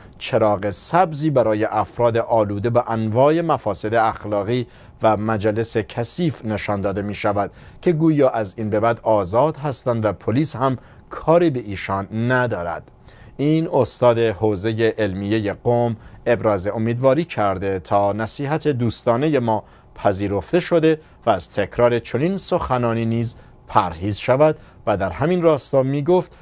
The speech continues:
«امیدواریم که به فرمایشات رهبر انقلاب که اخیراً خطاب به نیروی انتظامی گفت،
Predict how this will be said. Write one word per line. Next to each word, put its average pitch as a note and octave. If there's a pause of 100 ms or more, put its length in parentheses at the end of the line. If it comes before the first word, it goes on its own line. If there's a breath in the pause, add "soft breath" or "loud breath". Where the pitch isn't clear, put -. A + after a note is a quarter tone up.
(160 loud breath)
«امیدواریم E3+
که D3+
به C#3+
فرمایشات G#2
رهبر G2+
انقلاب B2+ (360 loud breath)
که -
اخیراً A2
خطاب G#2
به G#2
نیروی G#2
انتظامی G#2+
گفت، D#3+